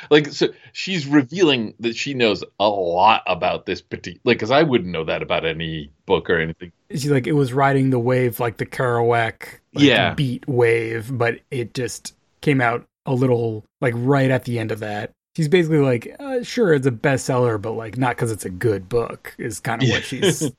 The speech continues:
Speaker 1: <laughs>
Speaker 2: the case that she's making. So, uh, Jim asks her if Jack got in touch with her for a new thing he's working on, and she says no. Um, and then he's like, "Okay,"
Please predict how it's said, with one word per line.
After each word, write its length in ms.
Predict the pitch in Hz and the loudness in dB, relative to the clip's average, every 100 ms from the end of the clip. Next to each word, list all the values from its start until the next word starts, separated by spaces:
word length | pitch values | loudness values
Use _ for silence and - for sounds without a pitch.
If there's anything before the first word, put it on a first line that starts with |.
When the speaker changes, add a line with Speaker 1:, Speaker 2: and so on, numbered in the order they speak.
| _ | _
Speaker 1:
<laughs> 140 | _ | _
Speaker 2:
the 120 | 147 | -2
case 280 | 139 127 113 | 0 -2 -4
that 160 | - - | -8 -6
she's 180 | 170 151 | -8 -6
making. 400 | 156 - 156 143 _ _ _ - | -8 -8 -10 -12 _ _ _ -6
So, 480 | - 139 120 120 - _ | 2 4 2 -2 -8 _
uh, 220 | - 110 117 135 151 - 196 | -8 -6 -6 -8 -12 -6 0
Jim 540 | 147 135 127 131 - | 2 2 2 0 -2
asks 240 | - 127 - | -2 -2 0
her 100 | 127 | 0
if 80 | 101 | 2
Jack 240 | 123 113 | 0 0
got 120 | 117 | -2
in 80 | 107 | -4
touch 200 | 101 139 | -2 0
with 120 | 131 | 0
her 120 | 131 123 | 0 0
for 160 | 113 | 0
a 60 | 110 | 0
new 200 | 120 117 | 0 0
thing 240 | - 120 | -2 -4
he's 120 | 107 107 | -4 0
working 340 | 165 160 151 | 0 2 0
on, 240 | 135 135 | 2 0
and 120 | 127 107 | 0 -4
she 100 | 117 | -8
says 240 | - - | -10 -6
no. 680 | 151 175 165 160 160 160 156 _ | -2 2 2 2 2 0 -4 _
Um, 600 | 135 107 107 110 110 120 - | -6 -4 -4 -6 -6 -10 -10
and 140 | 104 104 | -8 -6
then 100 | 101 | -4
he's 200 | 104 107 | -6 -8
like, 200 | 104 120 | -10 -6
"Okay," 600 | 127 165 143 139 139 | 0 2 4 4 2